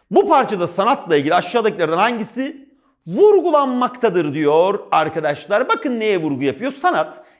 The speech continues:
insanın kendisine rağmen yarattığı ikinci bir doğadır diyor. İnsanın yarattığı bir şey diyor, değil mi?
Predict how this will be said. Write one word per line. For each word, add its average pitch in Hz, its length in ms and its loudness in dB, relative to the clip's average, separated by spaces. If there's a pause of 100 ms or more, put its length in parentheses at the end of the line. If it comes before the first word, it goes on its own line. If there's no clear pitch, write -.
(120)
insanın 240 500 -2
kendisine 202 540 -6
rağmen 147 280 0
yarattığı 214 1040 -4 (240)
ikinci 240 540 -2
bir 277 320 -4 (300)
doğadır 185 480 2
diyor. 117 200 -4
İnsanın 160 500 -6
yarattığı 247 580 -2
bir 202 80 -6
şey 165 300 -4
diyor, 120 120 -6
değil 190 160 -4
mi? - 220 -8